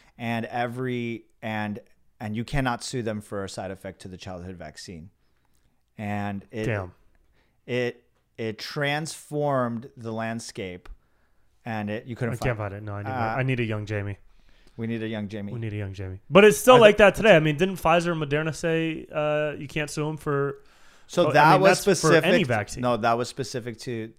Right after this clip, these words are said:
Speaker 1: the, the jab.
Speaker 2: Yeah.
Speaker 1: But, uh, uh,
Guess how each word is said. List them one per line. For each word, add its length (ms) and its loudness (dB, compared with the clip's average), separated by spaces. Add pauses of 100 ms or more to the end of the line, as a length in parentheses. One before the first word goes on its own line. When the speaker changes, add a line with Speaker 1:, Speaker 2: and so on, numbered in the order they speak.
(220)
Speaker 1:
the, 320 -4
the 200 -12
jab. 480 -6 (120)
Speaker 2:
Yeah. 300 0
Speaker 1:
But, 540 -2
uh, 520 -4 (380)
uh, 400 -6